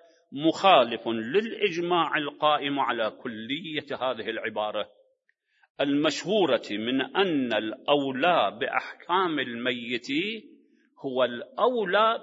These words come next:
بميراثه. يعني، إذا كان إجمال في الحدي-، في الأحاديث، الإجماع، إجمال، الإجماع قام على أن المراد من هذه العبارة هو الأولى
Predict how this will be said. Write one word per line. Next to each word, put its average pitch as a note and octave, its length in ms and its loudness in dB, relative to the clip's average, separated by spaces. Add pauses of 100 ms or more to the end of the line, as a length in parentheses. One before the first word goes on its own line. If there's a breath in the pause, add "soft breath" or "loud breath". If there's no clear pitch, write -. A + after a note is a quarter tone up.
بميراثه. B2 920 -4 (260)
يعني، D3 300 2
إذا F#3+ 160 2
كان A#3 320 -2
إجمال G3 640 2
في F#3 100 -8
الحدي-، D#3 500 -4 (100)
في F3 80 -4
الأحاديث، D#3 720 0 (340 loud breath)
الإجماع، E3 760 0 (720 soft breath)
إجمال، F3 800 2
الإجماع D3 720 0
قام D#3+ 340 2
على D#3+ 300 2
أن B3 420 0
المراد G#3 600 2
من E3 200 -2
هذه D3 360 -2
العبارة C3+ 680 -2 (480)
هو C#3+ 180 4
الأولى F#3 760 0